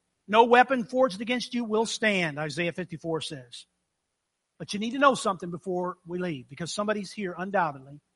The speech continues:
You don't know this. So you're gonna know before you leave. So pay real close attention. It's real simple,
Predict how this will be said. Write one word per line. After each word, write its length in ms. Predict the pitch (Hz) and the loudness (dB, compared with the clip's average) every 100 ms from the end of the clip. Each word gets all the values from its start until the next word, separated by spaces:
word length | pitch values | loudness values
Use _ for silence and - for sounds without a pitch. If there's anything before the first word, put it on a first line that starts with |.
| _ | _
You 140 | 156 170 | -8 -8
don't 120 | 196 | -6
know 160 | 277 | -6
this. 340 | 214 120 - - _ _ _ _ _ _ _ _ | -8 -12 -18 -20 _ _ _ _ _ _ _ _
So 100 | 165 | -12
you're 40 | |
gonna 120 | 175 208 | -8 -2
know 180 | 311 | -2
before 240 | 214 147 190 | -2 -6 -6
you 80 | 214 | -4
leave. 160 | 202 | -6
So 120 | - 147 | -8 -12
pay 260 | - 175 | -8 -8
real 380 | 143 139 190 233 | -8 -8 -4 -4
close 280 | - 254 - | -2 -8 -8
attention. 420 | - 208 - 113 _ _ _ _ | -10 -10 -12 -18 _ _ _ _
It's 200 | 120 - 131 | -20 -20 -16
real 220 | 143 175 | -12 -12
simple, 380 | - 151 - | -12 -14 -16